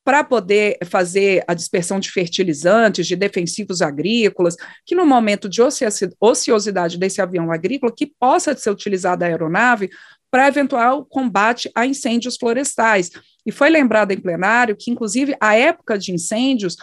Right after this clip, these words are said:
normalmente é a época de entre-safra, e que esses aviões estariam ociosos. O relator dessa medida pro-, dessa medida provisória, não, dessa proposta, o deputado José Medeiros, do P L de Mato Grosso,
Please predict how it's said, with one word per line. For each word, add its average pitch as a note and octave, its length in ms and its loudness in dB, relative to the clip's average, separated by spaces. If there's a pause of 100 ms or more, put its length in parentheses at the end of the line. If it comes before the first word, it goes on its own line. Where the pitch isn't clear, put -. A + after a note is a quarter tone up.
(220)
normalmente C4 560 2
é A#3+ 40 4
a A3 40 6
época A#3 300 0
de A#3+ 140 -4
entre-safra, A#3+ 920 0
e G3 80 -8
que - 120 0
esses A#3 240 -2
aviões A3 340 0
estariam A3+ 460 -2
ociosos. F#3+ 720 2 (380)
O - 80 0
relator C4+ 320 4
dessa A#3+ 240 0
medida G3 380 -2
pro-, F3+ 320 -8
dessa F3 240 0
medida F3 240 -4
provisória, G#3+ 300 2
não, E3+ 120 0
dessa F#3 260 0
proposta, A3+ 800 2 (380)
o F3+ 400 6
deputado F3+ 480 -2
José F3+ 300 -2
Medeiros, F#3+ 500 0
do F#3 80 -4
P F#3 120 -2
L F#3 140 0
de E3+ 120 -10
Mato E3+ 260 -6
Grosso, A3 480 0